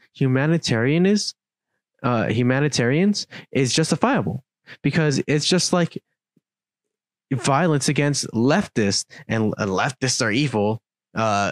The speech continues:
and, and they deserve to be tr-, murdered and subhuman, because that's, that's how these people think. So now he, afterwards, he says that by documenting history via an objective perspective, and look, he brought up the seventeen seventy-six commission again,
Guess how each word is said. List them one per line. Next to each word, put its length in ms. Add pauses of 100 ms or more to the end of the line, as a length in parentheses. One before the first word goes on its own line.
and, 360
and 180
they 100
deserve 520
to 80
be 180
tr-, 220 (420)
murdered 400
and 120
subhuman, 720 (460)
because 340
that's, 300
that's 240
how 140
these 200
people 260
think. 320 (400)
So 140
now 360 (380)
he, 320
afterwards, 520
he 120
says 420 (260)
that 140
by 140
documenting 600
history 460
via 320
an 100
objective 520
perspective, 500
and 200
look, 160
he 60
brought 220
up 60
the 80
seventeen 260
seventy-six 560
commission 440
again, 360